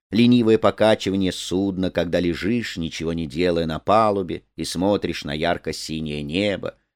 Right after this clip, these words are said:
Не смотришь, а погружаешь в него взгляд.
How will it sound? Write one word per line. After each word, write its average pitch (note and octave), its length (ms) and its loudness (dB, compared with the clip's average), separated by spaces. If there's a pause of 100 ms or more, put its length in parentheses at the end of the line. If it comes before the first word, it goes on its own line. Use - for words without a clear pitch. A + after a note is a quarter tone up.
(220)
Не A#2+ 100 2
смотришь, B2 640 0
а E2+ 60 0
погружаешь G#2+ 800 0
в E2 60 -6
него E2+ 220 -2
взгляд. C#2+ 680 -8